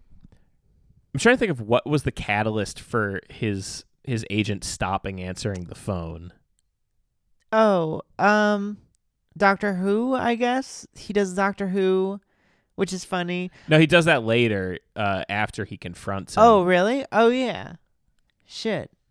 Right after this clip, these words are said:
Speaker 2: I don't remember.
Speaker 1: I can't remember now. But basically, I mean, it's like he gets this hot shit agent who tries to get him a bunch of stuff, but it doesn't work out.
Speaker 2: Well, no, it d-, it's not that it doesn't work out. He,
Speaker 1: He
Speaker 2: he
Speaker 1: just keeps turning stuff
Speaker 2: declines.
Speaker 1: down, yeah.
Speaker 2: He's like, "Do you wanna do Big Brother?" He's like, "No." "Do you wanna, like, be seen at parties with these, like, hot models?" He's like, "No.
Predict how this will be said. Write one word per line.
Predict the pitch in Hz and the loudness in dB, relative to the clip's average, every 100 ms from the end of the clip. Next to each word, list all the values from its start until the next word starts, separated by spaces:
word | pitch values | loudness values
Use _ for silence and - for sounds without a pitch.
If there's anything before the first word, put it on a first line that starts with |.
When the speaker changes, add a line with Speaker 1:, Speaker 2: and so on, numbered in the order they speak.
| _ _ _ _ _ _ _ _ _ - | _ _ _ _ _ _ _ _ _ -12
Speaker 2:
I | 196 | -8
don't | 247 254 | -8 -10
remember. | 233 226 127 208 | -12 -12 -12 -6
Speaker 1:
I | 113 110 | -2 -2
can't | 120 123 113 | -2 -4 -4
remember | 95 95 92 | -6 -4 -6
now. | 90 90 90 | -6 -6 -4
But | 113 | 2
basically, | 180 208 202 175 147 | 2 2 0 0 2
I | 120 | 2
mean, | 156 - | 0 0
it's | 165 202 | -2 0
like | 196 - _ - - | -4 -4 _ -18 -10
he | 165 | -2
gets | 208 - | -2 -2
this | 196 | -2
hot | 151 131 - | 0 0 2
shit | 127 | -2
agent | 101 110 117 110 | 0 0 0 -4
who | 117 | -6
tries | - 110 107 | -2 -4 -4
to | 113 | -4
get | 107 104 | -4 -2
him | |
a | 107 | -2
bunch | 104 101 | -4 -6
of | 110 | -6
stuff, | - 101 - | -4 -6 -4
but | 104 | -8
it | 101 | -4
doesn't | 101 104 98 | -6 -4 -4
work | 98 - | -4 -4
out. | 98 95 98 - _ _ _ | -4 -2 -4 -6 _ _ _
Speaker 2:
Well, | 226 | 2
no, | 247 269 | 6 6
it | 202 | 4
d-, | 220 | 0
it's | 233 - | -2 0
not | 254 | 4
that | 240 | 2
it | 180 | 4
doesn't | 196 175 | 2 2
work | 160 170 | 0 -2
out. | 208 190 | -2 -2
He, | 175 165 _ | -6 -12 _
Speaker 1:
He | - | -2
Speaker 2:
he | 147 | 0
Speaker 1:
just | 110 | 2
keeps | 170 - - | 2 0 2
turning | - 226 202 | 4 4 4
stuff | 143 127 | 2 -2
Speaker 2:
declines. | 160 | 0
Speaker 1:
down, | 107 90 85 92 | 0 -2 -6 -4
yeah. | 90 | 0
Speaker 2:
He's | |
like, | 185 | 0
"Do | 170 | 2
you | 185 | 2
wanna | 180 175 | 2 0
do | 175 151 | -2 0
Big | 170 156 | -2 0
Brother?" | 156 160 190 | -2 0 0
He's | 185 | -2
like, | 160 | -6
"No." | 160 165 160 160 | -6 -4 -2 -2
"Do | 156 | -4
you | 160 | -4
wanna, | 165 165 170 | -2 -2 -2
like, | 165 151 | -4 -4
be | 180 175 | -6 -6
seen | - 175 175 | -6 -4 -4
at | 156 | -6
parties | - 160 170 180 170 | -2 2 2 2 0
with | 170 - | -4 -4
these, | 175 175 | -4 -4
like, | 170 | -4
hot | 180 165 165 | 0 0 0
models?" | 165 160 180 175 | -2 0 -2 -2
He's | 165 | -6
like, | 160 | -6
"No. | 160 160 156 156 156 | -4 -2 -2 -2 -4